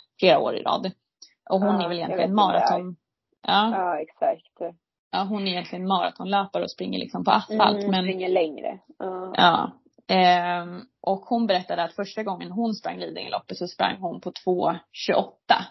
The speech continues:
Speaker 1: Och det kanske var innan hon blev utpräglad elitlöpare. Men det får mig också att förstå <laughs> hur svårt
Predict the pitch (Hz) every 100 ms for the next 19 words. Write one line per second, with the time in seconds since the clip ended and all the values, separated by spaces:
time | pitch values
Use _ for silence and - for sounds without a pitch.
0 | _ - 190 196 190 - 196 190 190 175
1 | 196 185 185 185 175 175 175 - - -
2 | _ 220 202 - 247 247 214 190 175 175
3 | 175 170 _ _ - - 185 175 180 170
4 | 196 _ _ _ _ _ 202 101 202 104
5 | 101 - 208 220 240 214 196 202 262 254
6 | - 208 - 185 - 185 170 165 202 240
7 | 262 208 196 - 220 185 185 -